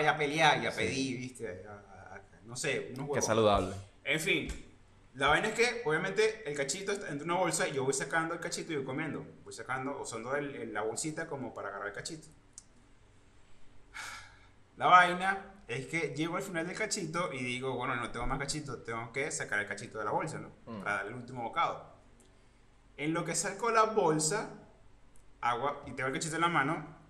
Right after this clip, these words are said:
Speaker 1: voy a hacer así y veo una chiripa, que es una cucaracha chiquita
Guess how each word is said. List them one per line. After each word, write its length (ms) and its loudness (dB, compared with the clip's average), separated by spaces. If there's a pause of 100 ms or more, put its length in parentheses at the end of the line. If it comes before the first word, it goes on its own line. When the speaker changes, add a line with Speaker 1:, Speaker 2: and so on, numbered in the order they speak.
(240)
Speaker 1:
voy 160 -4
a 40 2
hacer 440 -4 (840)
así 640 4 (340)
y 140 0
veo 600 4 (1300)
una 520 4
chiripa, 720 2
que 100 -4
es 80 -2
una 140 0
cucaracha 460 2
chiquita 840 -4